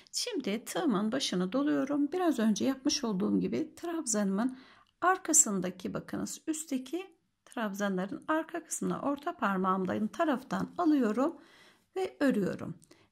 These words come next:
Diğer ayrım yerine kadar aynı şekilde örerek geliyorum.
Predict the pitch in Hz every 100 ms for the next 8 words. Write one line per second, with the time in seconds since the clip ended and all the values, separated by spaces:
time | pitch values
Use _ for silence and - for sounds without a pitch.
0 | _ - 403 302 277 311 - 226 208 220
1 | 392 359 269 233 214 214 - 269 254 214
2 | 262 - 370 403 370 - - - - 202
3 | 233 - 339 254 214 311 - 403 359 240
4 | - - - -